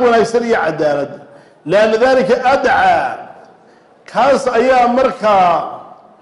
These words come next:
ugu yeedhi badan liqabuuli khabarihi, warkiisa in la qaato, can ilawqaati uu ka warramayo. Ila qofkii dadkii buu dhawaaqaya, waqtigii waa gaadhay baa la leeyahay.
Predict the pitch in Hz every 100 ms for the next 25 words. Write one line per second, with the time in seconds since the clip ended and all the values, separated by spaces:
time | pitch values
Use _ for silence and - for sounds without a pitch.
0 | _ _ - 226 277 262 240 240 254 233
1 | 226 220 220 214 220 240 269 247 185 208
2 | 220 269 269 226 220 254 262 254 233 233
3 | 254 269 233 220 220 180 156 143 123 -
4 | - - - 240 285 262 240 254 254 247
5 | 233 254 262 226 233 180 151 - - -
6 | 214 240 220 277 269 247 226 262 185 254
7 | 262 233 254 247 254 254 254 240 254 233
8 | 202 208 208 226 233 208 214 214 170 151
9 | 117